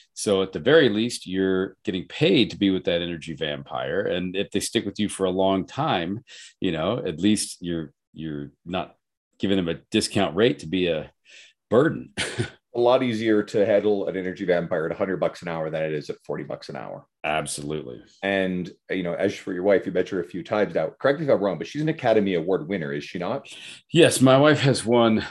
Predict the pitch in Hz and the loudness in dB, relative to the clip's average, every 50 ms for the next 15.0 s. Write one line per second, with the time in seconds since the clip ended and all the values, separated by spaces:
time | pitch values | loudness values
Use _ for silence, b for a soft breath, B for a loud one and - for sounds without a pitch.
0 | B B 113 107 101 101 98 92 87 85 - _ _ - - 175 185 185 - 117 | B B 0 2 2 2 2 2 -2 -4 -10 _ _ -2 0 0 0 0 -2 -4
1 | 104 - 127 113 110 107 107 101 101 98 98 98 98 104 110 113 107 - - - | -2 0 2 2 2 2 0 -2 -2 -2 0 2 2 2 0 0 -4 -8 -14 -14
2 | - - 85 80 98 104 107 110 110 110 107 104 - - 90 92 98 101 104 104 | -14 -14 -6 -2 -2 0 2 2 2 2 2 0 -4 -6 -4 -4 -2 -2 -2 -4
3 | 110 - - - 87 87 87 80 - - 85 87 90 90 87 85 82 85 - 87 | -4 -10 -14 -8 -4 -4 -4 -4 -6 -6 -4 -2 -2 -2 -2 -4 -6 -8 -12 -14
4 | 85 - - 85 85 85 87 85 82 80 80 82 85 85 85 76 - - - - | -12 -8 -6 -6 -4 -4 -4 -4 -4 -4 -2 -2 -2 -2 -2 -4 -8 -10 -10 -14
5 | _ _ _ - 64 65 64 - - - - 85 85 95 98 - - - - _ | _ _ _ -16 -14 -14 -14 -14 -16 -8 -4 -4 -2 -2 -4 -6 -8 -12 -14 _
6 | - 82 78 73 - - - 87 82 87 101 117 135 139 139 B B B B B | -10 -8 -8 -6 -6 -4 -2 -2 -2 -2 -2 -2 -2 -4 -6 B B B B B
7 | B B _ - - 90 85 85 87 82 78 71 85 85 82 78 73 - _ _ | B B _ -8 -6 -4 -2 0 -2 -2 -2 -4 -2 -2 -2 -2 -4 -10 _ _
8 | - - - 87 90 95 92 - - - - - - 78 78 76 76 76 73 73 | -16 -8 -6 -4 -4 -4 -4 -6 -10 -10 -14 -12 -10 -8 -6 -6 -6 -8 -8 -10
9 | - - - 80 71 71 80 82 80 82 82 82 82 80 76 - 85 82 80 - | -12 -10 -10 -10 -10 -6 -6 -4 -2 -2 -2 -2 -2 -4 -4 -4 -4 -4 -4 -4
10 | - 78 80 85 95 101 - 170 160 B B B B B B B _ _ 73 76 | -6 -2 0 0 0 0 -2 -4 -8 B B B B B B B _ _ -4 -4
11 | 76 73 80 85 78 - - 101 90 - 101 - - - - 82 82 80 78 - | -4 -2 -4 -4 -4 0 0 0 2 2 -2 -4 -4 -6 -4 -2 -2 -2 -2 -4
12 | - - - 82 80 98 101 - 104 104 107 123 143 135 - - - - - 92 | -6 -2 0 2 2 2 2 4 4 4 4 4 2 -2 -6 -10 -12 -4 0 2
13 | 90 85 80 76 76 - 95 95 90 - 92 80 82 90 92 92 92 87 82 82 | 2 2 2 0 0 0 0 0 0 -2 -4 -2 0 2 2 2 2 0 -2 -2
14 | 71 - 90 87 90 90 82 - - - 78 78 85 92 101 123 143 165 156 | -4 -4 -4 -4 -4 -4 -6 -8 -6 -4 -4 -2 0 -2 -2 -2 -4 -6 -8